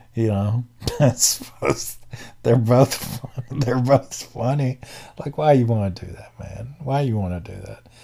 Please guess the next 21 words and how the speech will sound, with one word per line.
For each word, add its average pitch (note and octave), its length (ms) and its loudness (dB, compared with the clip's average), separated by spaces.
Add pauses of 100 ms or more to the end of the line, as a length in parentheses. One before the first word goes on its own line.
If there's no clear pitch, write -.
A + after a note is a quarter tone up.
(220)
She, F3 320 -4
I C3 120 -4
mean, F3 280 2
you F3 120 0
can't, E3+ 360 0
you F#3 120 -2
can't F2 320 -4
do D#2 120 -12
that. A#2+ 560 -2
You E3+ 120 0
can't G#3 300 4
be D3+ 160 4
acting B2+ 540 6
like A#2+ 320 4
this. E3 500 4 (320)
Come E3+ 180 2
on, D3 160 6
has B2+ 180 4
the C3+ 100 4
whole D3+ 240 4
world C3+ 680 6